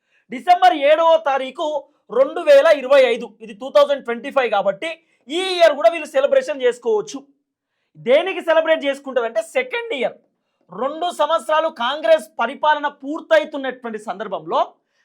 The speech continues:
రేవంత్ అన్న టూ ఇయర్స్ సెలబ్రేషన్ చేసుకునేటటువంటి కార్యక్రమం చేయవచ్చు.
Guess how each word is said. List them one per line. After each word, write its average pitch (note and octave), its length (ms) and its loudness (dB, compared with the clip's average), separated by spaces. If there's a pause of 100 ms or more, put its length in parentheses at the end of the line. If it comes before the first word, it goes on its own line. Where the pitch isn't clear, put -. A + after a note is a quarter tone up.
రేవంత్ D4 560 2
అన్న D4 180 -4
టూ D#4+ 340 -4
ఇయర్స్ E4+ 340 0
సెలబ్రేషన్ C#4 560 -2
చేసుకునేటటువంటి A#3+ 680 -8
కార్యక్రమం A3+ 500 -6
చేయవచ్చు. B3+ 300 -4